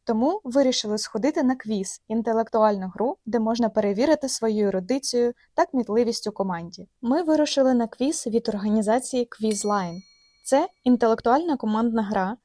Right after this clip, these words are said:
де учасники змагаються, відповідаючи на питання різної складності. Уявіть собі щось на кшталт «що, де, коли», але з веселою атмосферою та інтерактивними завданнями.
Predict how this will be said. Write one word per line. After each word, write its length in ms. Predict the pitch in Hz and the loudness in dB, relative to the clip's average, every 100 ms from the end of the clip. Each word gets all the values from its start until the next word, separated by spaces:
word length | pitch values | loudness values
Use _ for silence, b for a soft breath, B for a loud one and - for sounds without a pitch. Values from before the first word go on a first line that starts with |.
| _ | _
де 140 | 214 226 | 0 0
учасники 540 | 220 233 294 349 262 | 2 0 0 0 0
змагаються, 600 | 214 202 208 277 285 240 | 0 -2 -2 -2 2 2
відповідаючи 720 | 226 214 202 196 226 277 - | 2 0 -2 0 0 0 -4
на 60 | 196 | -8
питання 560 | 185 185 226 311 247 247 b b | -6 -2 -2 0 0 -2 b b
різної 320 | 240 240 233 233 | 0 2 2 -2
складності. 680 | - 214 185 175 - - 233 | 0 0 0 -4 -8 -12 -6
Уявіть 420 | 254 254 247 311 - | 2 4 4 4 2
собі 320 | 349 294 302 | 0 0 0
щось 320 | - 269 262 | 4 4 4
на 120 | 233 | 0
кшталт 520 | 226 - 262 311 - - | 0 2 4 2 -4 -6
«що, 280 | - 285 349 | 2 4 6
де, 180 | 247 | 4
коли», 420 | 262 247 214 180 196 _ _ - | 4 4 4 0 -8 _ _ 0
але 280 | 214 240 | 4 6
з 60 | 226 | 6
веселою 540 | 226 - 254 294 233 220 | 2 2 4 4 4 2
атмосферою 560 | 214 - 240 277 302 226 | -2 0 4 6 6 6
та 180 | 233 | 2
інтерактивними 760 | 311 320 208 202 233 226 220 196 | 2 0 -4 -2 0 0 0 0
завданнями. 680 | 202 190 185 175 170 165 | -2 -2 -4 -4 -8 -10